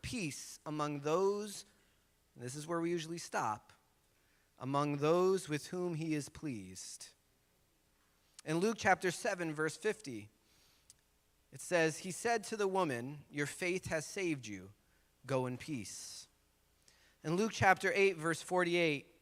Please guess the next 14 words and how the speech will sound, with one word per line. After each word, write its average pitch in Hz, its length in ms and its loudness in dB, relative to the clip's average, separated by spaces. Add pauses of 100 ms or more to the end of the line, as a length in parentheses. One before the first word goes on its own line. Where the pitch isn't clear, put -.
(440)
it 143 120 -2
says, 160 320 2
"Then 185 180 2
he 196 120 -2
said 190 280 4
to 180 140 -2
her, 165 180 2
'Daughter, 175 400 6
your 160 160 0
faith 170 360 -2
has 156 180 -4
made 156 260 -4
you 156 100 -4
well. 123 460 2